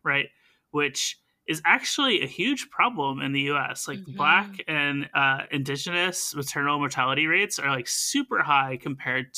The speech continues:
Speaker 1: to white people. Like, th-, there's a huge disparity there. This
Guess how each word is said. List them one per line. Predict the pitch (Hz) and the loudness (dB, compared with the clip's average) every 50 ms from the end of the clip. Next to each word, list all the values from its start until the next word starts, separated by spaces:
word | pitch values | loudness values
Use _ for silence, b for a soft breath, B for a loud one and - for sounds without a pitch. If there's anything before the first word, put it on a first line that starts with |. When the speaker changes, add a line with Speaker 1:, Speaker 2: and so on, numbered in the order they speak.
| - - | -4 -2
Speaker 1:
to | - 131 127 131 131 131 131 131 B B B B B | -2 0 0 0 0 -2 -4 -6 B B B B B
white | 139 143 165 165 - | -4 -2 -2 -2 -2
people. | - 139 127 - - - - - 147 - | -6 -12 -14 -10 -8 -6 -4 -4 -4 -2
Like, | 151 143 - - | -2 -2 -2 -2
th-, | 156 - - _ _ _ _ _ _ | -6 -8 -8 _ _ _ _ _ _
there's | - 165 151 170 | 0 2 2 2
a | |
huge | 160 - - 240 233 - - | -2 0 0 0 0 0 -2
disparity | - - - - 170 147 139 127 - - - | -2 -4 -2 0 0 2 0 0 -2 -6 -6
there. | - - - - - - B B B B B B B B | -6 -6 -6 -6 -8 -12 B B B B B B B B
This | - 247 269 - - - - | 0 0 2 2 0 0 -2